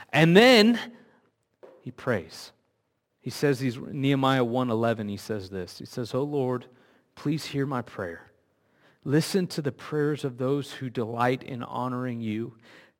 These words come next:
Please grant me success today by making the king favorable to me." Put it into his heart to be kind to me.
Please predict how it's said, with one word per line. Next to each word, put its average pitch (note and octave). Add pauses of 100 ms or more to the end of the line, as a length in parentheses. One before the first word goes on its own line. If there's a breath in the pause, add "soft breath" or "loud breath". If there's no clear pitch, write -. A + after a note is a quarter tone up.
Please F3+
grant C#3
me C#3+
success C3
today G2 (360 soft breath)
by B2
making C#3+
the B2
king C3
favorable B2+ (140)
to -
me." G2 (500)
Put D#3+
it D#3+
into E3
his F3+
heart G#2 (480 soft breath)
to C3+
be A#2
kind A2+
to -
me. F2